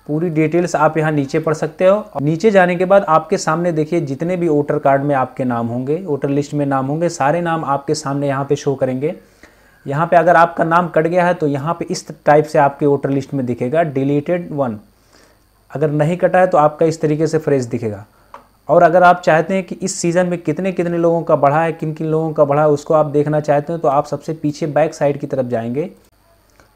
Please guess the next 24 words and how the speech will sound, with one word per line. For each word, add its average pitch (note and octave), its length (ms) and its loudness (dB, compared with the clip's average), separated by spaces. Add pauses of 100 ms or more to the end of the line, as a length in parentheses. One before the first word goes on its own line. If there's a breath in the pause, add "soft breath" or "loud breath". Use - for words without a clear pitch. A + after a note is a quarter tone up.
(100)
तो B2 100 -8
यहाँ C#3 300 -2
पे E3+ 120 -2
आप D3+ 180 2
इसको D3 240 -2
देख C3 180 -4
सकते - 260 -12
हैं A#2+ 100 -6
कितने E3 260 -6
लोगों D#3+ 280 0
का D#3 120 2
बढ़ा C3+ 240 0
है, D3+ 80 0
कितना C#3+ 320 -4
घटा C3+ 160 -2
है, C#3 60 0
ये C#3 100 2
लास्ट D#3+ 340 2
में E3 100 -2
उनका D#3+ 240 0
मेंशन D3+ 380 0
किया D3+ 180 4
होता D3 280 2
है। D#3+ 140 -4